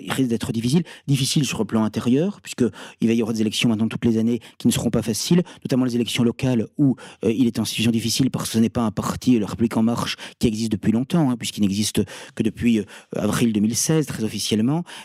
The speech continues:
et en réalité, il n'a pas ou quasiment pas, euh, euh, d'élus locaux ou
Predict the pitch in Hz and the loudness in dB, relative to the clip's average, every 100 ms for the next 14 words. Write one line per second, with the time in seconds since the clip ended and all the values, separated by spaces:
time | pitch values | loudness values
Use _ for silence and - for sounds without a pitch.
0 | - 123 120 107 120 107 175 160 - 131 | -2 0 2 -2 -2 -2 -2 -4 -2 2
1 | 120 117 - 143 127 107 117 - 170 127 | 2 0 0 0 0 -2 -2 0 0 0
2 | 104 101 - - - 107 101 98 98 110 | -2 -6 -10 -10 -2 0 0 -2 0 2
3 | 107 107 - 127 120 113 110 113 113 | 2 0 2 2 4 2 -2 -4 -4